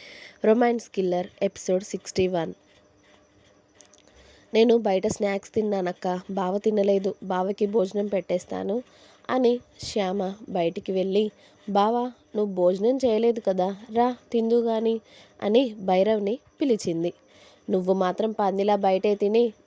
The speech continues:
భైరవ్కి మాత్రం పెట్టకుండా ఇప్పుడు భోజనం తిందువురా అంటున్నావా? భైరవ్ ఆకలి నీకు ఇప్పుడు గుర్తొచ్చిందా?"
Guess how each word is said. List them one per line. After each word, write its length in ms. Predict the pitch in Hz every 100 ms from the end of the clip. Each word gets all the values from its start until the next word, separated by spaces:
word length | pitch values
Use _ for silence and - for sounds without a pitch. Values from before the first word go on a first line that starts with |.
| -
భైరవ్కి 420 | 185 196 202 196
మాత్రం 320 | 202 196 233
పెట్టకుండా 720 | 226 202 196 202 196 214 214 - -
ఇప్పుడు 260 | 202 196 196
భోజనం 400 | 185 190 214 214
తిందువురా 500 | 208 202 196 196 226 254 -
అంటున్నావా? 580 | 185 175 165 165 165 196 240 _ - - - 220
భైరవ్ 360 | 196 196 220 -
ఆకలి 320 | 208 202 208
నీకు 220 | 208 190
ఇప్పుడు 260 | 185 - 190
గుర్తొచ్చిందా?" 680 | 185 185 226 - 175 175